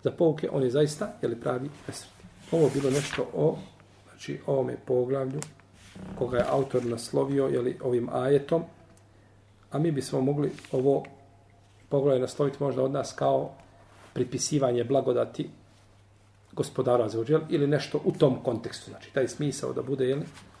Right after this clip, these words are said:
ovoga poglavlja. Allahu ta'ala, wa sallallahu ala nabina Muhammed wa ala alihi wa sahbihi.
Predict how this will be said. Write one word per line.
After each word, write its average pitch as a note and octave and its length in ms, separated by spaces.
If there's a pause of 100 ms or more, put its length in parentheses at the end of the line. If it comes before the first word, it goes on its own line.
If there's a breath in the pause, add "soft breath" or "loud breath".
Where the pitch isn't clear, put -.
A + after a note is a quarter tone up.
ovoga C3 520 (460)
poglavlja. A#2 360 (140)
Allahu C3+ 300
ta'ala, - 240
wa - 160
sallallahu - 440 (100)
ala B2+ 140
nabina C3 260
Muhammed C#3+ 380 (160)
wa C3 120
ala B2+ 200
alihi C3 240
wa B2+ 80
sahbihi. - 380